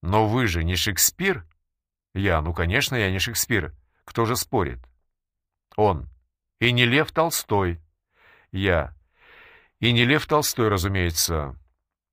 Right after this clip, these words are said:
Но вы бы Толстому в подобной ситуации, рассуждая отвлеченно, инкриминировали Шекспира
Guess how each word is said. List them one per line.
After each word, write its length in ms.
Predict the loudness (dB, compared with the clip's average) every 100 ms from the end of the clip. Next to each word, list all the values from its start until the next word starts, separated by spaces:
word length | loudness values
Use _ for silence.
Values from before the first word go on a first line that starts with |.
| _ _ _ _ _ _ _ _ _ _ -6
Но 440 | 0 4 4 4 0
вы 220 | 0 2
бы 120 | 2
Толстому 600 | 2 2 0 0 0 2
в 80 | 0
подобной 400 | 0 2 0 0
ситуации, 960 | -2 -2 0 0 0 -4 -4 -6 -10 -16 _ _ -2
рассуждая 680 | 0 0 0 -2 0 2 0
отвлеченно, 1080 | -4 -4 -6 -2 -2 0 -2 -6 -10 -14 -20 _ _ _ _ _ _ _ _ _
инкриминировали 920 | -2 0 2 2 2 2 2 2 2
Шекспира 800 | 0 0 0 -2 -2 -2 -2 -8